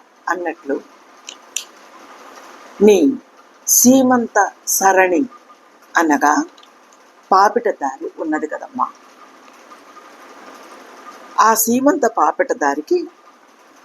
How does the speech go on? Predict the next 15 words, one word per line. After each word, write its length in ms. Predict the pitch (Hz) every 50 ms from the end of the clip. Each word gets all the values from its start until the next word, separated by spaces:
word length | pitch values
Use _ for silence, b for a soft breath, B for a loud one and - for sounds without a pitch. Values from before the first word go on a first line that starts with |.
| _ _ - _ - - - - -
ఇరువైపులా 800 | 208 220 - 269 294 294 285 254 - - 147 135 131 123 123 - - - _ _ _ _ _ _ _ _ _ _ _ _ _ _ _ - - -
దట్టముగా 720 | 180 175 180 - - 262 247 233 208 160 - 127 123 120 120 - _ _ _ _ _ _ _ _ _ _ _ _ _ _ _ - - _ - - - - - -
నీ 180 | 208 233 247 240
నల్లని 560 | 202 170 156 147 151 151 165 208 254 269 262
కురులు 420 | - _ - - 185 202 247 269 277
ఉన్నది 380 | 247 196 160 143 143 - -
కదా. 280 | - - - - - - - - - - - - - - - - - - - - - - - - - - - - - - - - - - - - - - - - 285
ఈ 240 | 285 302 285 247
నల్లని 400 | 208 185 160 151 165 220 240 247
కురుల 320 | 247 - 359 339 339 359 -
మధ్య 320 | 254 170 - - - 170
గల 400 | - 156 143 143 151 143 135 135 - - - - - - - - - - - - - - - -
నీ 220 | 208 220 214 190 165
పాపిట 560 | - - - 143 170 170 - - 240 240 202
దారిపై 600 | - - 147 139 135 143 - 320 - 214 226